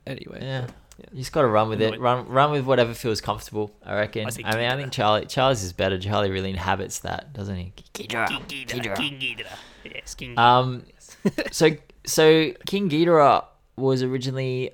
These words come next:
Speaker 2: on the underground collective Monster Island Czars, which was founded by M F Grimm, and it had twenty-four members. This was, like, way back in the late nineties. And Take Me to Your Leader is another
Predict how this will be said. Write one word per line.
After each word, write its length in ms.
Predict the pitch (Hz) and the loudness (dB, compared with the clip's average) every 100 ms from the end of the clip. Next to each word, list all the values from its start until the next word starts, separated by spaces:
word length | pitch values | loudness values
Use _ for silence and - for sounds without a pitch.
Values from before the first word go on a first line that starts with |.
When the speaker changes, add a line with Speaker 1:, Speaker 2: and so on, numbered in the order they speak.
| _ | _
Speaker 2:
on 360 | 123 120 120 113 | -4 -4 -4 -4
the 360 | 123 120 117 - | -2 -2 -2 -4
underground 400 | 113 107 107 107 | -6 -4 -4 -4
collective 640 | 117 104 - 107 101 107 | -6 -8 -6 -6 -6 -8
Monster 460 | 107 110 110 - - | -6 -4 -6 -8 -6
Island 400 | 101 107 101 95 | -2 -2 -2 -4
Czars, 560 | 104 98 104 50 - | -2 0 0 -2 -8
which 140 | 107 110 | -10 -10
was 100 | 101 | -4
founded 240 | 113 110 | -4 -2
by 100 | 98 | -2
M 140 | 98 | -2
F 160 | 101 - | -4 -4
Grimm, 320 | 98 95 90 | -4 -4 -4
and 100 | 92 | -6
it 60 | 95 | -6
had 180 | 110 - | -6 -6
twenty-four 600 | - 139 139 139 113 113 | -6 -6 -8 -10 -10 -8
members. 440 | 104 98 - - | -8 -8 -12 -12
This 180 | - - | -10 -8
was, 160 | 95 80 | -8 -10
like, 200 | - - | -10 -8
way 160 | 92 | -8
back 280 | - 92 - | -8 -12 -10
in 60 | 98 | -10
the 60 | |
late 220 | 92 92 | -8 -8
nineties. 460 | 95 90 90 92 101 | -8 -8 -8 -10 -6
And 280 | 104 95 95 - - - - - | -2 -2 -4 -10 -20 -20 -20 -8
Take 180 | - 147 | -4 -2
Me 120 | 160 | -2
to 120 | 151 | 0
Your 120 | 139 117 | 2 4
Leader 180 | 113 | 4
is 100 | 107 | 2
another 280 | 104 104 101 | 0 0 0